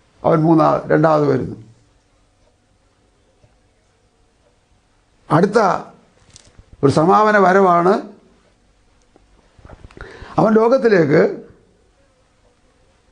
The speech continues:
ഇവിടുന്ന് എടുക്കപ്പെട്ട സകല വിശുദ്ധന്മാരുമായി വരുന്നു, വിശുദ്ധന്മാരുമായി വരുന്നു. ഇത്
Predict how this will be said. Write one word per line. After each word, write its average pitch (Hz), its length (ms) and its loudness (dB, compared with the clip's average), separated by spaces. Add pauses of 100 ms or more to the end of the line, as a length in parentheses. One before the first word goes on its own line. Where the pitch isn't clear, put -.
(880)
ഇവിടുന്ന് 226 240 2
എടുക്കപ്പെട്ട 240 360 2 (120)
സകല 220 180 2 (100)
വിശുദ്ധന്മാരുമായി 247 840 2
വരുന്നു, 98 280 -8 (2000)
വിശുദ്ധന്മാരുമായി 165 800 0
വരുന്നു. - 260 -8 (2250)
ഇത് 214 160 4